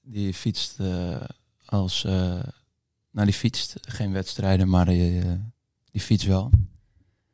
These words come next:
Die is naar Olympia gegaan en die sloot zich daarbij aan. En een jaar later ben ik ook gaan fietsen. En, eh, in de loop daarvan een beetje wedstrijden gaan rijden.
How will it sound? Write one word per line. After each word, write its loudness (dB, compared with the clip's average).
Die 2
is 2
naar 4
Olympia 4
gegaan 2
en 0
die 6
sloot 2
zich -2
daarbij 2
aan. 0
En -2
een 2
jaar 4
later 0
ben 2
ik -2
ook -10
gaan -10
fietsen. -18
En, 4
eh, 4
in 2
de 4
loop 2
daarvan -2
een 2
beetje 4
wedstrijden 0
gaan 2
rijden. 0